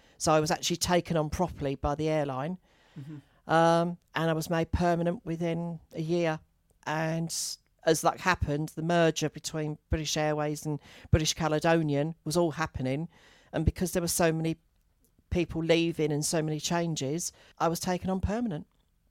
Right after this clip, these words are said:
Speaker 1: So my, my career just blossomed. It
Speaker 2: Took
Speaker 1: just
Speaker 2: off.
Speaker 1: really, literally took
Speaker 2: <laughs>
Speaker 1: off. Yeah,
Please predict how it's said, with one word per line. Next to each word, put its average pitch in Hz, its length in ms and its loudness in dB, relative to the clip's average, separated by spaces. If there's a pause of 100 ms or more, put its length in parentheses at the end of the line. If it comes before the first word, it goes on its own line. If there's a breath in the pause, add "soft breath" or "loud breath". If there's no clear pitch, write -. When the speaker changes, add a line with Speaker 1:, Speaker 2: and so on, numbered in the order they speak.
(160)
Speaker 1:
So 170 320 -4
my, 170 320 -2 (280 loud breath)
my 160 240 0 (100)
career 185 640 0 (180)
just - 420 -6 (320)
blossomed. 156 600 -6 (540)
It 135 80 2
Speaker 2:
Took 139 200 -2
Speaker 1:
just 135 200 4
Speaker 2:
off. - 160 -16 (340)
Speaker 1:
really, 170 420 6
literally 135 540 2
took 135 300 -6
Speaker 2:
<laughs> 135 60 0
Speaker 1:
off. 120 240 -6
Yeah, 143 220 2